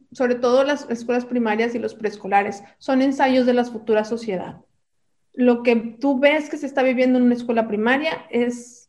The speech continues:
la futura sociedad que vas a vivir. Los principios que tú incluyas en una escuela primaria son los principios de la sociedad en veinte años.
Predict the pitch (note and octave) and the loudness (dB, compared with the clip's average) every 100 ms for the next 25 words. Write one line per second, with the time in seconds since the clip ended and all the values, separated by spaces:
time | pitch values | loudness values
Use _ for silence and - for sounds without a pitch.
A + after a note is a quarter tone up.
0 | - A#3+ B3 C4 C#4+ C#4 - C#4 C4 C4 | -6 -2 -2 -2 -2 -2 -2 -2 -2 0
1 | C4 B3+ B3+ A#3 G3 F#3+ A3 A3 A3+ A3 | 0 0 0 -4 -4 -4 -4 -2 -2 -2
2 | A3+ C#4+ C#4 C4 C4+ C#4 D4 C#4 C4 B3 | -4 -6 -6 -4 -2 0 0 0 0 0
3 | A3 A3+ A3 A3 A3 - G#3+ - A3+ A#3+ | 0 0 0 0 -2 -6 -8 -2 0 2
4 | B3+ C#4+ C#4+ - - B3 B3+ B3 B3 C4 | 2 0 -4 -12 -4 -4 -2 -4 -4 -4
5 | C#4 C4 A#3+ A#3+ A3+ A3 A#3+ B3 B3 A3+ | -4 -2 -2 -4 -4 0 2 2 0 -2
6 | A3 G#3+ A3+ - - _ - A#3+ B3 A#3+ | 0 0 -4 -12 -20 _ -4 0 2 2
7 | G3 G3+ - | -2 -6 -12